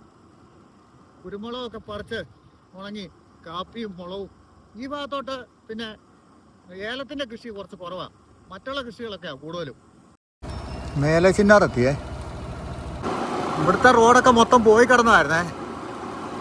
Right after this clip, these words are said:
പേച്ച് വർക്കും ചെറിയ ടാറിങ്ങും ഒക്കെ ചെയ്തിട്ടുണ്ട്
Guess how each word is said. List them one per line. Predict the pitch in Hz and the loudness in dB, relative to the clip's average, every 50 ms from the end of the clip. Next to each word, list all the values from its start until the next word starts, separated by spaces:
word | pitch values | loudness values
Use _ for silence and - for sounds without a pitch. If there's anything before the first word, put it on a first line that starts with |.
| - - - - - | -12 -12 -10 -4 -2
പേച്ച് | 180 185 196 190 - 247 247 | 0 0 0 2 6 6 6
വർക്കും | 254 240 247 269 262 233 - | 6 6 6 4 4 6 6
ചെറിയ | 240 226 247 247 220 233 | 6 8 8 6 6 6
ടാറിങ്ങും | 220 220 233 247 247 247 | 6 6 4 4 2 2
ഒക്കെ | 214 240 220 214 | 2 2 4 4
ചെയ്തിട്ടുണ്ട് | 208 220 240 240 220 180 139 123 | 6 6 4 4 2 0 0 -2